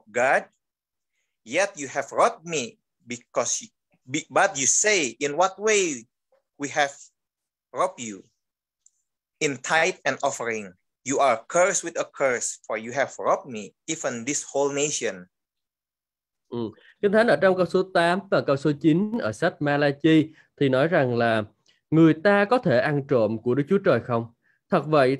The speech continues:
Speaker 2: ta, các ngươi ăn trộm của ta, nhưng các ngươi nói, 'Làm sao chúng tôi trộm của Ngài được?' Trong các lễ vật phần mười và các lễ vật dâng hiến, các ngươi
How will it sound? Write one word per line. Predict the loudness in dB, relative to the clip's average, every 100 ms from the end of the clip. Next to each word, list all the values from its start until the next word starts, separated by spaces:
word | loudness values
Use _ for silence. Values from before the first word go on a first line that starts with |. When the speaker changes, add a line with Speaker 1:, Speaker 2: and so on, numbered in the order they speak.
| 2
Speaker 2:
ta, | 2 4 2
các | 0 4
ngươi | 6 6
ăn | 4 2
trộm | 2 0
của | -2 0
ta, | 4 4 2 -2 _ -2
nhưng | 2 2
các | 2 4
ngươi | 6
nói, | 6 4 4
'Làm | 2 2 2 0
sao | 2 4 4
chúng | 2 2
tôi | 2 4
trộm | 2 2
của | 0
Ngài | 0 2 4
được?' | 2 0 _ _ _ 0
Trong | 2 2
các | 0 2
lễ | 4
vật | 4 2 2
phần | 2 6
mười | 6 6
và | 2
các | -4 -4 0
lễ | 0
vật | 2 -2 -2
dâng | -2 0
hiến, | 0 2 2 -2 _ _ -4
các | -2 0
ngươi | 4 8 8 6